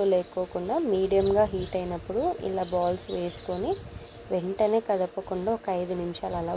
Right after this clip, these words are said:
వదిలేయండి. So హీట్లో, ఎక్కువ హీట్లో ఉన్నప్పుడు బాల్స్ అనేవి వేస్తే మనకి కలర్ అనేది ఈజీగా వచ్చేస్తుంది, కానీ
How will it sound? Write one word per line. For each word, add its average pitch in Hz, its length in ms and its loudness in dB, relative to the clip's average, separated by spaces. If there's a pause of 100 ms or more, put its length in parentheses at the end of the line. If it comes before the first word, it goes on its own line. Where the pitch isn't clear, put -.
వదిలేయండి. 160 720 -4 (880)
So 202 100 0 (220)
హీట్లో, 190 500 2 (160)
ఎక్కువ - 320 -4 (140)
హీట్లో 208 320 0 (100)
ఉన్నప్పుడు 190 420 2 (120)
బాల్స్ 180 360 -2
అనేవి 185 360 0
వేస్తే 170 320 -4 (160)
మనకి 196 340 0 (160)
కలర్ 185 360 0
అనేది 202 260 0 (100)
ఈజీగా 202 380 0
వచ్చేస్తుంది, 180 680 -4 (680)
కానీ 208 200 2